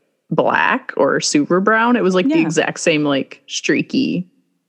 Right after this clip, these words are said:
Speaker 1: that it was.
Speaker 2: And then there was no talking. It was just a weird, I was like, "What?" How, how,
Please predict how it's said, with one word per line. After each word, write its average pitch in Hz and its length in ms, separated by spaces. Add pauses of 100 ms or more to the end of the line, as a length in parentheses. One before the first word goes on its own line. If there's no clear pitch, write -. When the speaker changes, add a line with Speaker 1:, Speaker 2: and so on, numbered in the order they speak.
Speaker 1:
that - 120
it - 100
was. - 440
Speaker 2:
And 262 140
then 269 140
there 262 180
was 254 200
no 247 580 (1200)
talking. 202 840
It 240 120
was 262 160
just 339 180
a 330 80
weird, 262 220
I 262 120
was 277 200
like, 294 260
"What?" 254 180 (220)
How, 277 220
how, - 100